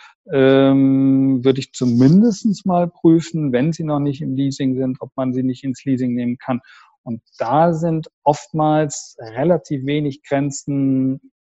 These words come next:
gesetzt. Also, äh, Leasing ist relativ weit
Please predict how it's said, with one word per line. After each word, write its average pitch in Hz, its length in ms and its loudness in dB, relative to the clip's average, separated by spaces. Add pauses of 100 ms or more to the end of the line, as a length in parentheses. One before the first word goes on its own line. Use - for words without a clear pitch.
(180)
gesetzt. 117 680 -4
Also, 120 520 0
äh, 123 260 0
Leasing 151 440 -4
ist 127 180 -10 (260)
relativ 143 680 -2 (240)
weit 127 460 -6